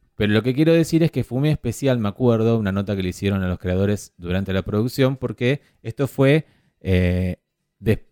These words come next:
o sea, salió después de las elecciones del dos mil dieciséis, cuando el país estaba dividido entre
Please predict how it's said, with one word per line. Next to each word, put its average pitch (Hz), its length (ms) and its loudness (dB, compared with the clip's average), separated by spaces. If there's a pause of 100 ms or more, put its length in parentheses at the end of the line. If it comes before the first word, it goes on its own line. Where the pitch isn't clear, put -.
o 107 80 -8
sea, 101 140 -4
salió 123 380 4
después 143 760 0
de 92 120 -4
las 87 140 -4
elecciones 107 540 0
del 90 140 0
dos 85 100 -2
mil 95 140 0
dieciséis, 117 520 0
cuando 87 220 -2
el 82 60 -4
país 90 200 -2
estaba 90 260 0
dividido 101 600 2
entre 87 260 -10